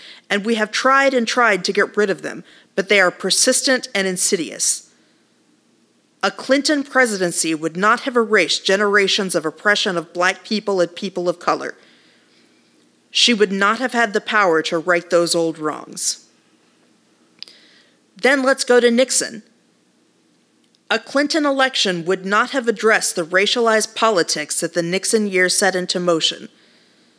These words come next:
A Clinton presidency would not have been able to right the years of attacks on black families and culture that began with calls to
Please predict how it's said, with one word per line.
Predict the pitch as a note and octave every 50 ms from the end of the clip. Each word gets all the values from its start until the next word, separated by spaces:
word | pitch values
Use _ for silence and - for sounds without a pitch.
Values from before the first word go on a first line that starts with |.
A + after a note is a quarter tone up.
| _ _ _ _ _ _ _ _ _ _ _ _ _ _ _ _ -
A | G#3
Clinton | G#3 - - - B3+ C4 B3+ D4 C#4 B3+
presidency | - - - C4 C4 B3+ A#3+ F#3+ F3+ F3 F3 - - F3
would | E3+ D#3+ F3 E3 F3
not | F#3 F#3+ G#3+ A3+ -
have | C#4 B3+ A3+
been | A#3+ A#3 A3+
able | A3 A3 G3+ F#3+ E3+
to | - - -
right | E3 D3+ F3 F#3 G3 A3 G#3+
the | - F#3+ E3+
years | E3 F3+ G3 A3 A#3+ A#3+
of | B3+ A#3+ B3
attacks | A3+ - - A3+ G#3 G3 F#3+ - - F3+
on | D#3+ D#3+ D#3
black | - - F3 F#3 A#3 A#3+
families | - - - A3 A3 A3 A3 A3 A3 A3 G#3 G#3
and | F#3+ F#3
culture | - G#3+ G#3 G3+ - - E3+ D3 D3
that | D#3+ D3 D#3+
began | E3+ F3 E3+ G3+ F#3+ F#3 F#3
with | E3+ E3+ D#3+ -
calls | - G3 F#3 F#3 E3+ F3 -
to | - - G3 F3 E3 D#3